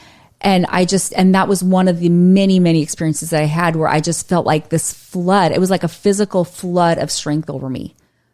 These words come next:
And I just knew without a doubt that I could do it. I mean, who knows that? Like, it's so crazy. Like that, I'm sorry, that is not just like, "Oh, I just wanna do it." Like, no,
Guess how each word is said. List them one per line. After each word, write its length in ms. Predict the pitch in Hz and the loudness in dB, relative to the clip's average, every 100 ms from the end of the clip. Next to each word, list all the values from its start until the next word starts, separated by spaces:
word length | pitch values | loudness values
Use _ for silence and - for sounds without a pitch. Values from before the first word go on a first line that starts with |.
| _ _ - | _ _ -2
And 140 | 202 | 2
I 100 | 190 | 2
just 280 | 196 190 208 | 0 0 2
knew 160 | 202 | 4
without 280 | 214 190 170 | 2 2 0
a 60 | 175 | 2
doubt 300 | 170 226 226 | 0 -2 -2
that 100 | 165 | -2
I 100 | 160 | -2
could 140 | 175 | -4
do 180 | 165 262 | -4 -6
it. 120 | - _ _ _ _ _ _ _ - | -8 _ _ _ _ _ _ _ -2
I 40 | 226 | 2
mean, 160 | 233 | 4
who 240 | 214 285 370 | 4 2 6
knows 440 | 262 262 466 302 | 6 6 4 2
that? 280 | - - - | -2 -4 0
Like, 240 | 196 196 | 0 0
it's 160 | 226 220 | -2 -4
so 400 | - 277 269 277 | -2 2 2 2
crazy. 440 | 277 277 277 202 | -2 0 2 2
Like 280 | 175 170 175 | 0 0 0
that, 180 | 214 233 | -2 2
I'm 140 | 294 | 2
sorry, 400 | 277 247 214 262 226 | 2 0 2 2 2
that 220 | 220 269 | 2 2
is 180 | 247 202 | 0 0
not 300 | 196 220 190 | 0 0 0
just 320 | 202 190 196 | -2 -2 -2
like, 320 | 180 165 - | 0 0 0
"Oh, 160 | 190 180 | 2 2
I 80 | 170 | 2
just 220 | 196 175 | -2 -4
wanna 260 | 165 156 | -2 0
do 240 | 151 165 170 | 0 0 0
it." 160 | 135 | 0
Like, 240 | 160 160 - | -2 -2 -4
no, 560 | 180 190 214 147 135 | -2 0 2 0 -2